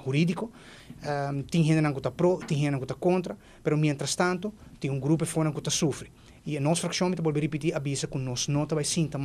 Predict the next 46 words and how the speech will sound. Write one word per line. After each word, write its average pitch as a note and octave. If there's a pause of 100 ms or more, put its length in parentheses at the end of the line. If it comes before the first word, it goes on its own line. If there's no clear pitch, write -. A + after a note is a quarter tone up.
cruzar C#3
mais C3+ (180)
pelo C3
que B2+
tem C3
tema D#3+
aqui. F3 (420)
E, E3+
concretamente, F3+
nós D#3+
lança D3+
durante C3+
a F3
reunião D3
aqui, C3+ (380)
a D3
intenção F3+ (420)
de, C#3
por D3
lo D3
menos, G3+ (440)
ah, D#3+
começar E3+
a E3+
adaptar D#3+
nosso C#3+
Código E3
Penal C#3+ (340)
para -
vir E3
uma F3
resposta E3+
para E3
o -
que C3+
tá, D3
é D#3
dolor, C#3
né, C#3+
que D3+
tá B2+
conviver, C#3 (260)
para E3+
que F3
grupo D#3
aqui, C3+